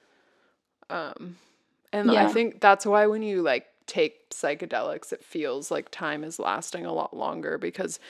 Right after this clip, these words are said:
Speaker 1: it feels like you're experiencing things for the first
Speaker 2: Oh.
Speaker 1: time, you know? Like,
Speaker 2: That's
Speaker 1: things
Speaker 2: kind of
Speaker 1: are
Speaker 2: a
Speaker 1: new.
Speaker 2: cool, yeah, I
Speaker 1: You
Speaker 2: hadn't
Speaker 1: can't,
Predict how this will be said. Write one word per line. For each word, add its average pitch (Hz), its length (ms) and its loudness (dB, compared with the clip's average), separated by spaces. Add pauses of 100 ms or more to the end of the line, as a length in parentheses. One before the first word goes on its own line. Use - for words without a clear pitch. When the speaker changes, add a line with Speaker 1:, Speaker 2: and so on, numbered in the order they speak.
(360)
Speaker 1:
it 165 140 -4
feels 160 320 -2
like 175 160 -6
you're 151 120 0
experiencing 147 800 -8
things - 460 -14 (360)
for 147 160 -4
the 226 380 2
first 311 260 0
Speaker 2:
Oh. 330 60 10
Speaker 1:
time, 233 540 0
you 190 140 -2
know? 190 480 -2 (200)
Like, - 280 -8
Speaker 2:
That's 349 120 6
Speaker 1:
things - 100 2
Speaker 2:
kind 226 140 10
of 208 80 6
Speaker 1:
are 190 40 10
Speaker 2:
a - 60 10
Speaker 1:
new. - 60 2
Speaker 2:
cool, 202 560 6 (300)
yeah, 208 440 8 (180)
I 233 60 -2
Speaker 1:
You 233 60 0
Speaker 2:
hadn't 226 280 2
Speaker 1:
can't, 156 280 -2